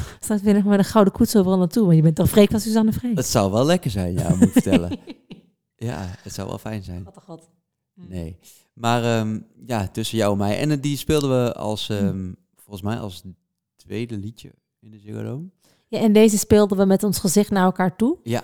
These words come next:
Speaker 1: Daar hadden we een beetje bedacht met de regie van, "Het is misschien leuk dat we dit echt tegen, weet je, zo, zoals ook Waylon en, ehm, Ilse de Lange deden op het Songfestival
Speaker 2: Ja.
Speaker 1: met, met Common Linnets."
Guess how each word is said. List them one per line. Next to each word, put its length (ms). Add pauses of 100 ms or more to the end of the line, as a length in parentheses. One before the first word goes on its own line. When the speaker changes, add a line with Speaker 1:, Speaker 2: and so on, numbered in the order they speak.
Speaker 1:
Daar 100 (200)
hadden 220
we 80
een 60
beetje 220
bedacht 380
met 120
de 60
regie 380
van, 200
"Het 100
is 60
misschien 280
leuk 180
dat 140
we 60
dit 100
echt 200
tegen, 300
weet 160
je, 60
zo, 240
zoals 380
ook 160
Waylon 360
en, 260
ehm, 240 (540)
Ilse 280
de 80
Lange 260
deden 280
op 60
het 100
Songfestival 640
Speaker 2:
Ja. 80
Speaker 1:
met, 160 (160)
met 200
Common 240
Linnets." 480